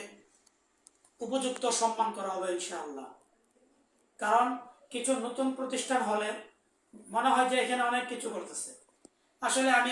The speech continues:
একটা বিষয় আজীবন বলে আসতেছি যে যদিও আমার বাড়িটা রায়পুরা, কিন্তু চাপার উপরে আমি চলি না, আমি যা বলবো তা সত্য কথা বলবো। অনেকে সত্য কথা বলার কারণে আমাকে পছন্দ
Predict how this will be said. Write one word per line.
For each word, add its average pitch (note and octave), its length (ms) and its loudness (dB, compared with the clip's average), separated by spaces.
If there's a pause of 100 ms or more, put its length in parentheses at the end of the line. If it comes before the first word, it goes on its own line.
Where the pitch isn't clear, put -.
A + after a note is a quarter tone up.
একটা C4+ 240 -4
বিষয় A#3 260 -2 (300)
আজীবন B3+ 420 2
বলে A3+ 140 0 (100)
আসতেছি A3 420 -6 (1120)
যে G#3 220 0 (720)
যদিও A#3+ 460 -2
আমার B3+ 220 4
বাড়িটা A#3 300 2
রায়পুরা, G#3 480 -2 (300)
কিন্তু A3 200 -8 (120)
চাপার B3 340 2
উপরে A#3+ 240 0
আমি G3 200 -2
চলি F3 260 -4
না, - 80 -14 (920)
আমি A#3 160 -2 (100)
যা A3 100 6 (100)
বলবো B3+ 240 2 (160)
তা A3+ 60 2 (120)
সত্য A#3 200 -4 (120)
কথা G3 240 -2
বলবো। D#3+ 220 -8 (880)
অনেকে B3 300 2 (140)
সত্য A#3 220 -4 (120)
কথা A#3+ 160 2 (100)
বলার G#3+ 300 2
কারণে A3+ 260 2 (120)
আমাকে G3+ 240 -2 (120)
পছন্দ G#3 340 -6